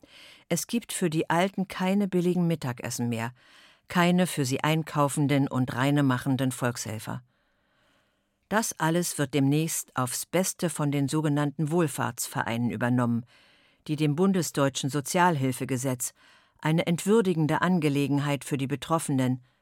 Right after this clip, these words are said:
verpflichtet sind. Wer Hilfe beanspruchen möchte, muss sich und seine Angehörigen, von denen er unter Umständen seit Jahren nichts mehr wissen will,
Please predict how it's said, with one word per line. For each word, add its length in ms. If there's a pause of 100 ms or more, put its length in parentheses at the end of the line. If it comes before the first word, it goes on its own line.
verpflichtet 720
sind. 300 (1300)
Wer 120
Hilfe 380
beanspruchen 720
möchte, 400
muss 300
sich 320
und 140
seine 280
Angehörigen, 840 (420)
von 180
denen 300
er 400
unter 300
Umständen 580
seit 240
Jahren 340
nichts 300
mehr 220
wissen 320
will, 180